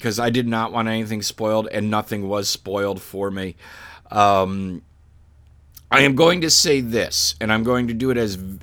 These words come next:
in the most general way possible. Within the last two or three minutes of the movie, uh,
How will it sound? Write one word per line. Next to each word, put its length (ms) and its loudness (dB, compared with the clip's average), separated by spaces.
in 160 -2
the 100 -2
most 520 -2
general 640 0
way 580 0
possible. 720 -4
Within 460 0
the 120 2
last 680 -2
two 240 -4
or 100 -2
three 360 -4
minutes 420 -2
of 240 -6
the 80 -4
movie, 560 -6
uh, 640 -4